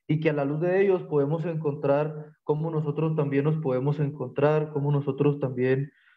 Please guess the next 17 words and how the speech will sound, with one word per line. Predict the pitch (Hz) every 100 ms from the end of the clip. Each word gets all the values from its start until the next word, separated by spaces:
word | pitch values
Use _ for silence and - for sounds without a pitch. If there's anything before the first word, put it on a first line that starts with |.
| _
podemos | 131 127 127 135 143
crecer, | 143 123 - 151 156 151 156
podemos | 131 127 131 143 143 - _ _ -
desarrollarnos. | 127 123 120 120 139 185 175 147
O |
sea, | 147 151 156 - _ _ _
hay | - 160
alguien | 170 180 196 196
que | 156 147 143
ya | 151
recorrió | 180 175 147 143
el | 147
camino | 170 175 190 175 160 160 _ _ _ _ _ _ _ _ -
y | 143 143
que | 151 143
nos | 143
muestra | 143 165 165 196 202 196